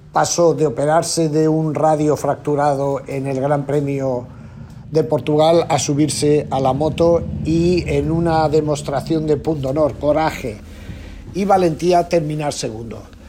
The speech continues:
Obviamente Aaron terminó la carrera destrozado, con muchísimo dolor. Importante demostración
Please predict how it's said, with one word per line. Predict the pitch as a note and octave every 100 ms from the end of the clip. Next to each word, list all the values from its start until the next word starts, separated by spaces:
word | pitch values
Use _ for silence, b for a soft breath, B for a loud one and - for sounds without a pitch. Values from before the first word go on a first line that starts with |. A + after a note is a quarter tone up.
| B -
Obviamente | D#3 E3+ F3 F3+ E3+ E3+
Aaron | D#3 E3 E3+
terminó | D3+ D3 D#3 D#3+
la | D#3
carrera | D3+ C#3 D3+ D3
destrozado, | C#3 B2 B2+ B2 D#3+ D3+ D3
con | C3
muchísimo | C3 - C#3+ D3 D3
dolor. | B2+ C3 C3+ C3+ - - _ - - - - - -
Importante | F3+ E3 D#3+ - F#3+ F#3+ F#3+
demostración | F3 E3 D#3 - C#3+ - E3+ E3+ F3